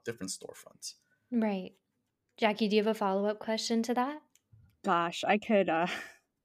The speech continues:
Speaker 3: <laughs> you can edit this out, Britt. I, I mean, I, I do. I mean, I could talk about this all day.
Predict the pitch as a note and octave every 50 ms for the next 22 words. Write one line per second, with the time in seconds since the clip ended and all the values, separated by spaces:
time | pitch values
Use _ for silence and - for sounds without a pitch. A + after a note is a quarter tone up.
0 | _ _ _ _ _ _ _ - E4 - - - - - - A3+ A#3+ A3+ C#4 A3
1 | G3 F#3+ F#3 E3+ - F3 F3 - F3+ E3 D#3 - F#3 E3+ D#3 - - G#3+ A3+ G#3+
2 | - A3 G#3+ G#3+ G#3 F#3+ F3+ G#3 G#3 F3+ - _ _ _ _ _ - - _ _
3 | _ - - F#3+ G3 F3+ - D3+ F3 F3+ E3 - - - F#3+ F#3+ F3+ F3+ F3 F3+
4 | F3+ - _ - F#3+ G3 - - G3+ - G3 F3+ F3+ - E3 F3 E3 F3 - -
5 | F3+ F3+ - F#3 F3+ F3 F3 - F#3 F#3 F#3 - - D#4+